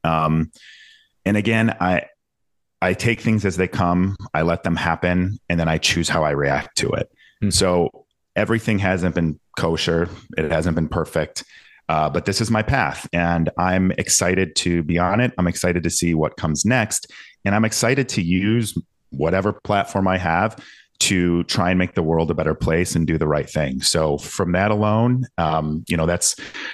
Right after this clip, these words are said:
Speaker 1: that's just me with three hundred forty-eight followers, and that's me with three hundred forty-eight thousand followers. So, um, I'm, I'm just hoping that, um, my message, my, the way I behave, the way I conduct myself,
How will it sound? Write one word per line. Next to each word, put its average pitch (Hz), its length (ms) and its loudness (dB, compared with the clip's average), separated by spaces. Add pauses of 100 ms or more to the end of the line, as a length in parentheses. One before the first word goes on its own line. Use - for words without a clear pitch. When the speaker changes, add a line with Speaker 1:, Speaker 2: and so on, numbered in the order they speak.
Speaker 1:
that's - 240 0
just 95 260 0
me 104 320 4
with 98 240 -2
three 101 120 2
hundred 98 340 2
forty-eight 98 800 2
followers, 135 580 2
and 110 80 4
that's 90 220 0
me 92 140 2
with 92 200 0
three 95 160 0
hundred 92 460 2
forty-eight 92 520 0
thousand 73 380 -2
followers. - 520 -2
So, 85 340 2 (440)
um, 80 440 2
I'm, 90 240 2
I'm 107 180 4
just 104 200 0
hoping 107 420 2
that, 80 460 0 (360)
um, 76 720 0 (160)
my 87 180 0
message, 95 480 0
my, 80 540 0 (1000)
the 92 100 0
way 95 120 2
I 95 100 2
behave, 92 580 2
the 90 60 0
way 87 120 2
I 87 40 0
conduct 92 340 0
myself, 82 720 -2